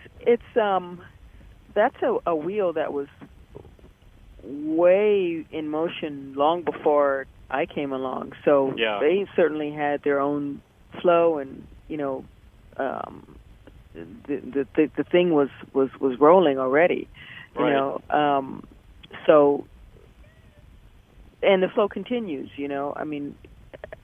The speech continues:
Speaker 1: I, I'm, I'm a different person, so I add whatever my personality brings, and, and the other new people add whatever their new personalities, uh, bring to the situation. But, you know, the, the wheels keep turning,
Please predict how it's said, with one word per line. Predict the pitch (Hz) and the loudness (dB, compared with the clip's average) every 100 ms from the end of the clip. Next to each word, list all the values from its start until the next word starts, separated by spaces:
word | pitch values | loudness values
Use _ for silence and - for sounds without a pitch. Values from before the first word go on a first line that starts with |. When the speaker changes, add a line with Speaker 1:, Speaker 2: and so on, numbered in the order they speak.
| - | -2
Speaker 1:
I, | |
I'm, | 156 - 156 156 | 0 2 2 0
I'm | - 151 151 | 0 -2 -2
a | |
different | 143 156 151 180 | -2 -4 0 4
person, | 175 - 139 - | 4 2 -8 -2
so | 135 131 - - - | -2 -2 -10 -14 -6
I | 139 - | -4 -2
add | 143 139 | 0 -2
whatever | 131 135 135 139 | 0 -2 0 0
my | 147 | -2
personality | - 156 147 139 139 139 - 139 135 - - - - | -2 -4 -4 -6 -6 -6 -8 -10 -10 -18 -20 -20 -2
brings, | 156 156 131 123 - - - | 0 2 0 -6 -12 -12 -6
and, | 143 139 139 | -2 -2 -2
and | 139 | -2
the | 139 | 2
other | 147 160 | 4 4
new | 160 151 | 2 0
people | - - 151 | 0 2 2
add | - 139 135 | 4 2 0
whatever | 139 139 131 | -2 -2 0
their | 139 170 | 2 4
new | 202 165 143 - - - | 4 -2 -6 -14 -8 -2
personalities, | - 151 147 139 135 - 135 - - | -2 -2 -4 -4 -4 -8 -10 -10 -4
uh, | 139 | -2
bring | 127 151 143 | 0 0 -2
to | |
the | 135 - | -10 -14
situation. | - 143 143 143 151 135 | -6 -2 0 0 -4 4
But, | 143 - - - - - | 4 4 -2 -18 -18 -8
you | - | 2
know, | 160 143 | 4 6
the, | 147 143 - 156 | 6 4 2 2
the | |
wheels | 147 170 196 156 - | 6 8 8 6 -2
keep | 185 - | -10 -4
turning, | 160 165 147 123 | -2 -2 -4 -8